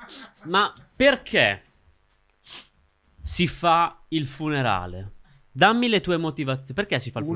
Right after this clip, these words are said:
Speaker 1: funerale?
Speaker 2: muore.
Speaker 1: Sì, però
Speaker 2: E te
Speaker 1: non è
Speaker 2: dici,
Speaker 1: cioè,
Speaker 2: e te
Speaker 1: uno
Speaker 2: dici, "Allora, io gli volevo
Speaker 1: Beh,
Speaker 2: bene."
Speaker 1: tutto
Speaker 2: Gli
Speaker 1: potrebbe,
Speaker 2: volevo
Speaker 1: no, tutto potrebbe finire con "Oh".
Speaker 2: Oh.
Speaker 1: Basta.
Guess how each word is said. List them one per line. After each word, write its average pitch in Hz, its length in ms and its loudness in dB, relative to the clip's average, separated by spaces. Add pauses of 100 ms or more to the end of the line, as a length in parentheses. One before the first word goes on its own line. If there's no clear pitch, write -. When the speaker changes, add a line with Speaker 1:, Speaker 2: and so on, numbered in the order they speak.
Speaker 1:
funerale? 98 180 -4
Speaker 2:
muore. 113 480 -6 (1700)
Speaker 1:
Sì, 95 200 -8 (420)
però 143 160 4
Speaker 2:
E - 20 4
te 113 60 4
Speaker 1:
non 139 100 6
è 123 60 6
Speaker 2:
dici, 113 260 -4
Speaker 1:
cioè, 113 160 -2
Speaker 2:
e 156 40 -6
te 123 80 -4
Speaker 1:
uno 135 60 4
Speaker 2:
dici, 135 400 -6 (600)
"Allora, 139 400 2
io 196 180 2
gli 170 140 -2
volevo 143 320 0
Speaker 1:
Beh, 127 60 0
Speaker 2:
bene." 117 400 -6
Speaker 1:
tutto 190 220 2
Speaker 2:
Gli - 20 6
Speaker 1:
potrebbe, 202 240 6
Speaker 2:
volevo 185 200 2
Speaker 1:
no, 160 100 4
tutto 220 240 2
potrebbe 147 280 2
finire 165 200 2
con 156 220 -2 (300)
"Oh". 233 560 -4
Speaker 2:
Oh. 226 680 -2 (140)
Speaker 1:
Basta. 107 460 -6